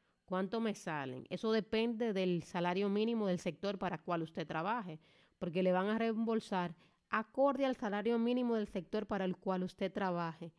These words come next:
No, porque usted gane dieciséis mil pesos, le van a devolver el, el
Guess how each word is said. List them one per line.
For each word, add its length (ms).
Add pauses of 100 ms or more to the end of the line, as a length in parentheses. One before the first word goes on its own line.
(380)
No, 460
porque 200
usted 180
gane 240
dieciséis 460
mil 180
pesos, 400
le 100
van 160
a 60
devolver 480 (360)
el, 360
el 260